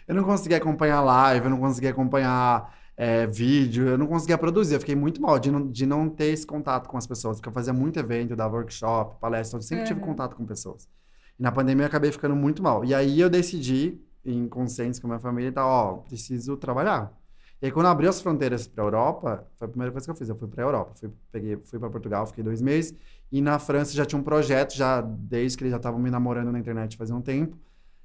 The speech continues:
Speaker 1: que era um café super tradicional, que não tinha uma identidade ainda, tinha, tinha seis meses de abertura. E aí eu falei, a gente tava conversando, falei, "Ah, Rodrigo, quero que você venha pra cá pra gente fazer uma coisa, tá, tá, tá." Falei, "Olha, se vocês toparem fazer tudo vegano,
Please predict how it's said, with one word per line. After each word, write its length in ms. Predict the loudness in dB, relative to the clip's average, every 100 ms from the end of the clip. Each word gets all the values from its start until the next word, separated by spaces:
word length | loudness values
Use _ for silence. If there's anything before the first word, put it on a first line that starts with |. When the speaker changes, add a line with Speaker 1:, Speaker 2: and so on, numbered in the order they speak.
| -12
Speaker 1:
que 140 | 4
era 220 | 8 8 6
um 140 | 4
café 580 | 0 -2 0 0 0 -6 -20 _ -20 -20
super 260 | -12 -4 -4
tradicional, 800 | 0 -2 0 0 2 0 -2 -10 -20 -8
que 80 | 2
não 160 | 4
tinha 180 | 4 2
uma 100 | 2
identidade 640 | 2 2 0 0 2 2
ainda, 180 | 0 -2
tinha, 320 | -4 -6 -4 -4 -10 -18 -20 -20
tinha 180 | -16 -14
seis 260 | -8 -8 -4
meses 240 | -4 -4
de 60 | -4
abertura. 600 | -4 -6 -8 -8 -6 -6
E 180 | -6 -4
aí 260 | -2 0 -2
eu 80 | -2
falei, 420 | -4 -2 -4 -6 -16 -20 -20 -12
a 40 | -10
gente 120 | -6
tava 160 | -4 -4
conversando, 320 | -4 -4 -2
falei, 120 | -2
"Ah, 20 | 0
Rodrigo, 200 | -2 -6
quero 160 | -8
que 60 | -8
você 80 | -8
venha 120 | -6
pra 140 | -6
cá 160 | -4 -4
pra 80 | -4
gente 100 | -8
fazer 140 | -8 -8
uma 140 | -8
coisa, 320 | -6 -6 -6
tá, 120 | -8
tá, 80 | -8 -6 -4 -6
tá." 60 | -8 -20 -20 -20 0
Falei, 140 | 4
"Olha, 160 | 4 2
se 100 | -6
vocês 140 | -4
toparem 460 | -4 0 -2 -2 -6 -4
fazer 280 | -2 -2
tudo 260 | -4 -2 0
vegano, 680 | 2 2 2 2 2 -2